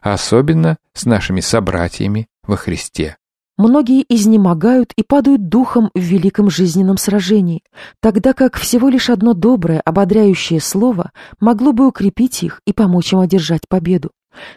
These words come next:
Speaker 2: Никогда, никогда не становитесь бессердечными, холодными, безучастными и критически настроенными людьми. Никогда не упускайте возможность ободрить человека и вселить в него надежду. Мы не можем знать,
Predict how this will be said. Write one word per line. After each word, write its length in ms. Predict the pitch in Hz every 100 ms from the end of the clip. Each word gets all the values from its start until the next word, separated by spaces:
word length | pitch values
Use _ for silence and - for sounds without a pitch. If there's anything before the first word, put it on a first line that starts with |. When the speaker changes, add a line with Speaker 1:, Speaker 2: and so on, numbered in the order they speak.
| -
Speaker 2:
Никогда, 560 | 226 226 180 165 220
никогда 420 | 180 170 196 180 247
не 140 | 247
становитесь 580 | - 233 226 220 226 190
бессердечными, 920 | 196 - 220 196 170 233 - 170 147
холодными, 640 | - 214 196 226 170 170 160
безучастными 880 | 214 196 220 - 226 - 170 170 - -
и 80 | -
критически 680 | - 208 - 247 233 - 233
настроенными 600 | 214 - 175 165 165 175
людьми. 380 | 175 165 180 160 _ _ - - -
Никогда 400 | 226 233 196 277
не 100 | 277
упускайте 600 | 262 247 - 269 - 220
возможность 640 | 214 185 254 226 240 - -
ободрить 480 | 214 240 190 233 -
человека 560 | - 180 170 226 -
и 160 | 202 208
вселить 420 | - 208 165 -
в 40 |
него 200 | 180 156
надежду. 540 | 175 190 185 185 - - _ _ - - -
Мы 140 | 233
не 100 | 285
можем 300 | 294 262 180
знать, 360 | 139 190 233